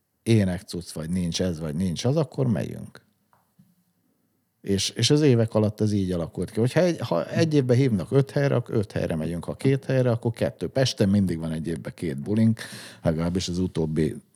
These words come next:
négy évben így volt. Aztán a jövőre is így lesz, de, de nincs benne tudatosság. Tehát a, az biztos, hogy a legtöbbet a kilencvenes években koncerteztünk,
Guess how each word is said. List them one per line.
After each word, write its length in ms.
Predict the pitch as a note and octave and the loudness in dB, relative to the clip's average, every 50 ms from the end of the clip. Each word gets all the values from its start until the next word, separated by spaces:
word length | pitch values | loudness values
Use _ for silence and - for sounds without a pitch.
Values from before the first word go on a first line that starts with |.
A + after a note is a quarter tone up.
| - | 0
négy 300 | F#2+ F#2+ F2+ E2+ D#2+ D2 | 2 2 2 2 0 -2
évben 300 | D#2 D#2+ D2+ C#2 D2 D#2+ | -4 -6 -6 -6 -4 0
így 220 | F#2 A2 A#2+ A#2+ A#2+ | 2 4 4 4 4
volt. 340 | B2 B2 B2 A#2+ - - - _ _ - - - - - - - - - - _ _ _ _ | 4 4 4 4 2 0 -8 _ _ -20 -20 -20 -20 -20 -20 -20 -20 -20 -20 _ _ _ _
Aztán 320 | _ - - - - C2+ C2 | _ -8 -6 -6 -6 -6 -4
a 40 | - | 0
jövőre 400 | E2 G2+ A#2+ C3 C#3 C3+ C3 C3 | 4 6 10 10 10 10 10 10
is 160 | C3 B2+ - | 8 8 8
így 200 | - C3+ C3 B2+ | 6 6 6 6
lesz, 460 | C3 C3 C3 B2+ - - - - - - - _ _ _ _ _ _ | 8 8 8 8 6 4 0 -4 -6 -12 -20 _ _ _ _ _ _
de, 560 | - A2 G2 G#2+ G#2 G#2+ G#2+ G#2+ G#2+ G#2 G#2 A#2+ B2 G#2+ G#2+ - - - - - - - _ _ | 2 6 8 10 10 12 12 12 10 10 8 6 2 0 -2 -2 -6 -10 -12 -14 -14 -16 _ _
de 140 | - G#2+ A#2 | 6 6 8
nincs 220 | A#2+ A2 E2+ D2+ | 8 6 6 2
benne 240 | E2 E2+ D#2+ D#2 D2 | -2 -4 -6 -6 -6
tudatosság. 640 | - - D2+ D2+ D2 - D#2+ D#2+ - - E2+ E2 F2 | -6 -6 -6 -6 -6 -6 -6 -6 -2 0 0 0 0
Tehát 260 | - F#2+ F2+ - - - _ _ - - - - - - - - _ _ _ | 0 -2 -2 -2 -4 -12 _ _ -20 -20 -20 -20 -20 -20 -20 -20 _ _ _
a, 240 | - D#2 F#2+ G2+ F#2+ F2 D2 - - - _ _ | 2 4 4 4 4 2 -2 -6 -10 -16 _ _
az 200 | _ - C3 C3 | _ 6 8 8
biztos, 420 | C3+ C#3+ D3 C3+ - - A2 - - | 8 8 6 6 6 4 4 6 6
hogy 140 | A2+ G2+ G2+ | 6 8 8
a 320 | G2 F#2+ F#2+ E2 - - | 8 8 6 6 4 4
legtöbbet 560 | G2+ G#2+ G#2+ - - G#2+ F#2+ F2+ F#2 - - | 2 2 2 2 2 0 2 2 2 0 2
a 300 | F#2 F2 F2 F2 E2+ - - | 2 2 2 2 0 -4 -6
kilencvenes 580 | - - G2 F#2 E2 D2+ - C#2+ C2+ B1+ - - | -2 0 0 2 0 0 -2 -4 -4 -4 -2 -2
években 400 | D#2 D#2 C#2+ E2 D#2+ C2 - F2 | -4 -4 -4 -6 -6 -6 -6 -6
koncerteztünk, 1040 | - F#2+ E2+ E2+ E2 - F#2+ F#2 - - G#2+ A2+ - - - C#3+ C#3+ C#3+ C#3 - | -4 -4 -4 -4 -4 -4 -4 -6 0 2 2 2 2 2 2 4 4 4 4 2